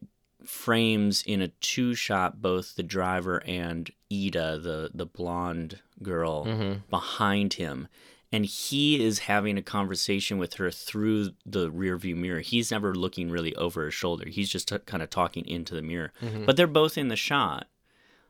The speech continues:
Speaker 1: Um, and it's from above, which seems like it would be kinda hard to do, right? 'Cause there's the ceiling of the car.
Speaker 2: Yeah.
Speaker 1: But they managed to, to widen that shot out enough to make it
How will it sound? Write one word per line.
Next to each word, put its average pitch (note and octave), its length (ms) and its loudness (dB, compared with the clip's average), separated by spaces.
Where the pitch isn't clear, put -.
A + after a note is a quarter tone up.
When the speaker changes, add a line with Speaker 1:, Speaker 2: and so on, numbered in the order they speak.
Speaker 1:
Um, F2+ 580 2
and A2 160 4
it's G#2+ 120 0
from C#3 240 4
above, G2 760 0
which - 440 0
seems A2 380 2
like G2 140 2
it F#2+ 60 0
would F2 140 -2
be F2 120 -6
kinda F2 240 -6
hard E2 180 -6
to F2 80 -8
do, D3 180 0
right? F2+ 240 -4
'Cause E2+ 200 -10
there's F2 320 -6
the - 80 -8
ceiling F2 640 -2
of G2 380 -6
the G#2 80 -6
car. - 260 -2
Speaker 2:
Yeah. G2+ 320 -4
Speaker 1:
But A#2+ 120 2
they B2+ 100 4
managed B2+ 480 4
to, G#2 180 0
to G2+ 160 -2
widen F#2 560 4
that E2+ 240 -2
shot E2 340 0
out E2+ 200 -2
enough E2+ 320 -6
to - 80 -10
make D#2+ 240 -6
it - 160 -6